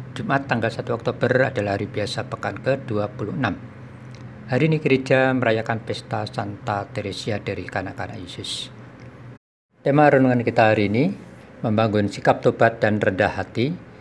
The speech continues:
yang terinspirasi dari bacaan kitab suci hari ini. Bacaan pertama dari kitab Nubuatan Nabi Yesaya, pasal enam puluh enam ayat sepuluh sampai empat belas D, dan Injil suci dari Injil Matius, pasal delapan belas ayat satu sampai lima,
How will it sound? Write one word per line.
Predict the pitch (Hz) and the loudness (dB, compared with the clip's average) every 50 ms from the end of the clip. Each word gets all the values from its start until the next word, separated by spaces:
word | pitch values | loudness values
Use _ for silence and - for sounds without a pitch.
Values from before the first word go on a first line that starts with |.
| - - - - - - - - - - | -20 -20 -20 -20 -20 -20 -20 -14 -8 -4
yang | 117 107 113 | -2 -2 -2
terinspirasi | 104 - 110 120 104 98 - - - - 117 113 - - - 127 131 131 135 131 131 | 0 0 0 0 0 -2 -4 -2 0 2 2 2 2 4 4 4 6 6 4 4 2
dari | 107 98 98 101 | 0 0 0 0
bacaan | - - 98 95 - - - - 104 101 101 101 98 | -2 -2 -4 -4 -4 -4 -4 -4 -4 -6 -8 -8 -8
kitab | - - 107 - - | -6 -6 -6 -4 -4
suci | 117 - - 107 98 | -6 -6 -4 -4 -2
hari | 98 101 101 | -2 -2 -4
ini. | 101 104 113 120 120 117 | -4 -2 -2 -2 -2 -2
Bacaan | 120 120 - 110 98 - 104 92 | -4 -6 -8 -8 -6 -6 -6 -6
pertama | 85 - - 110 101 101 104 104 | -6 -6 -4 -4 -2 -2 -2 -4
dari | - - 98 95 90 | -4 -4 -6 -8 -8
kitab | - - - - 101 - - | -8 -8 -6 -6 -6 -6 -6
Nubuatan | 104 95 - - 104 98 - - - 104 101 101 | -8 -8 -6 -6 -6 -6 -4 -4 -4 -4 -4 -4
Nabi | 98 92 - - 110 | -6 -8 -6 -6 -4
Yesaya, | 104 104 113 110 - 147 127 120 131 147 165 - - - - - - - - - - - - - | -2 -2 -2 -2 -2 -2 0 0 0 0 -2 -4 -10 -16 -18 -18 -18 -18 -18 -18 -18 -16 -6 -4
pasal | 131 120 - 123 117 117 120 117 117 117 123 | -2 0 4 4 6 8 8 8 6 4 2
enam | - 117 113 110 110 | 2 0 0 0 0
puluh | - 110 110 | 0 0 2
enam | 107 107 113 123 160 | 2 2 2 0 -2
ayat | 117 101 104 101 - | -2 -2 -2 -2 -4
sepuluh | - - - - 101 101 | -8 -8 -4 -2 -2 -2
sampai | - - 117 101 113 117 107 | -2 -4 -6 -6 -4 -6 -6
empat | 101 - - - - | -6 -6 -8 -6 -6
belas | 107 98 - | -6 -6 -4
D, | - - 110 120 131 139 143 143 - - - - - - | -4 -2 0 0 0 0 -2 -4 -8 -12 -16 -16 -16 -6
dan | - 113 104 95 - | -2 -2 0 0 0
Injil | - 113 107 127 123 113 | -2 2 4 4 4 4
suci | 120 127 120 - - 123 120 120 120 120 120 123 120 - - - | 2 -2 -2 2 4 4 4 4 4 2 0 -4 -6 -10 -8 -6
dari | - 104 98 98 101 110 110 | -4 -2 -2 -2 -4 -4 -4
Injil | 101 101 95 | -4 -4 -4
Matius, | 101 101 101 - 117 131 139 - - - - - - - - - - - - | -4 -6 -4 -4 -2 -2 -2 -4 -8 -12 -14 -16 -18 -20 -18 -18 -18 -6 -4
pasal | 117 107 - - 113 107 104 | -4 -2 -2 0 -2 0 0
delapan | 104 101 - 113 104 104 | 0 0 0 -2 -4 0
belas | - 127 131 - - | 0 0 0 0 -2
ayat | - 110 107 107 - | -2 -2 -4 -4 -4
satu | - 117 - - | -6 -6 -6 -6
sampai | 110 - - 107 - - - | -6 -6 -6 -6 -4 -4 -4
lima, | 110 110 98 98 98 101 104 | -4 -4 -2 -2 -2 -4 -4